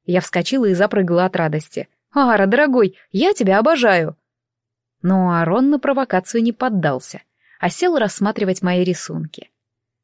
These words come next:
Карандашные портреты мне всегда удавались. Вот Ника идет походкой манекенщицы.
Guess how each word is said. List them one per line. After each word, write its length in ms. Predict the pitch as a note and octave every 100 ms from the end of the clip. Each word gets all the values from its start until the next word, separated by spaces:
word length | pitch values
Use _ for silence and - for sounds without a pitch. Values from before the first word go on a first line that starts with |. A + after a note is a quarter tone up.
| _ _
Карандашные 580 | F#3 G#3 A3+ C#4+ A#3+ A#3
портреты 540 | A3+ A3 A#3+ C#4 -
мне 160 | G3 A3
всегда 320 | - A3+ A#3
удавались. 640 | F3 F3+ E3+ - - - _ _ _ _
Вот 240 | F3 C#4+ -
Ника 420 | G#3 A#3 G#3+ G#3+
идет 280 | F#3+ G3 -
походкой 460 | G3 G3+ F#3+ F#3
манекенщицы. 1000 | F3+ F#3 F#3 - F3+ E3+ - - -